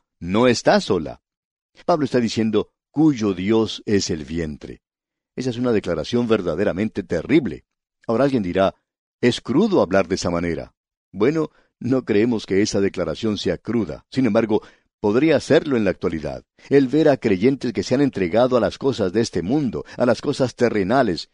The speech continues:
que solo piensan en lo terrenal, como dice Pablo. Esas cosas que son pasajeras. Y llegamos ahora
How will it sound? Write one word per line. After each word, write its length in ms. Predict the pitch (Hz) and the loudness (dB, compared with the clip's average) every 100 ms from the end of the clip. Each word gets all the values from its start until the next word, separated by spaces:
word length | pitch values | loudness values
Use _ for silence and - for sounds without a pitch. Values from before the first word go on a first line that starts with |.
| _ - - | _ -14 2
que 160 | 127 | 2
solo 480 | - 143 170 160 - | 4 4 4 2 0
piensan 480 | 127 151 165 143 139 | 2 4 4 2 2
en 160 | 127 | 2
lo 140 | 113 98 | 2 2
terrenal, 520 | 113 101 90 165 160 | 0 0 2 2 2
como 200 | 117 104 | 0 0
dice 240 | 104 104 | 0 -2
Pablo. 400 | - 85 69 65 _ _ _ _ _ _ - | 0 -2 -2 -10 _ _ _ _ _ _ -4
Esas 340 | 139 113 - | -2 -2 -2
cosas 440 | 123 113 110 104 | -4 -2 -2 -4
que 180 | - 101 | -4 -4
son 440 | 98 107 104 90 - | -2 -2 -2 -4 0
pasajeras. 720 | 107 - - 139 80 67 - _ _ _ _ _ _ _ _ _ _ _ _ _ - | 0 0 -2 0 0 -6 -18 _ _ _ _ _ _ _ _ _ _ _ _ _ -4
Y 60 | 120 | 0
llegamos 360 | 135 170 135 | 2 2 0
ahora 320 | 110 117 120 | 0 0 0